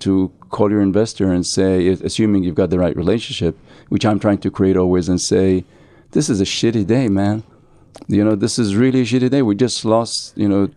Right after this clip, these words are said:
three amazing people. I'm not sure that I can hold it together with the team here, uh, when they're getting offers from Amazon and Google at triple the salary.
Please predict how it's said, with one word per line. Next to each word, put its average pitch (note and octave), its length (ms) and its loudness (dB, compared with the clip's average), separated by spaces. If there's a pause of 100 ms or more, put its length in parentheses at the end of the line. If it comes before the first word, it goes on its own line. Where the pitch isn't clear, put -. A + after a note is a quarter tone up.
three A#2 160 0
amazing G#2 400 0
people. A2 420 0 (200)
I'm F#2+ 340 2
not A2 140 -2
sure A2+ 180 0
that G#2+ 140 -2
I G2 100 -2
can G2+ 140 0
hold G2+ 260 0
it G2+ 160 -8
together G2 300 0
with F#2+ 140 0
the - 140 -12
team G#2 140 2 (100)
here, G2 220 0 (520)
uh, F#2+ 140 2
when F#2+ 260 2 (120)
they're F#2+ 220 0
getting G#2+ 260 2
offers G2 300 -2 (140)
from F#2+ 260 2
Amazon G2 440 2
and F#2+ 160 0
Google G2 300 2 (160)
at F#2 180 -4
triple G2 280 -2
the F2 60 -2 (140)
salary. G2 340 0